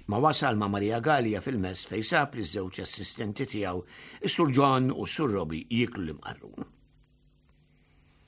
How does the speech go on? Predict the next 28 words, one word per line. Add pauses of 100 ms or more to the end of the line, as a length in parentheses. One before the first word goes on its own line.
(540)
Tarsi
stedina
biex
tpoġġi
fuq
il-mejda
magħhom, (560)
u
minn
wara
jgħemes
lis-Sur
Robbie. (1200)
It-tamiża
kienet
biżżejjed
biex
ftiehem
lis-Sur
Robbie (320)
li
d-detective
riedu
ma
jafdajiex
minn
quddiem
għajnejh.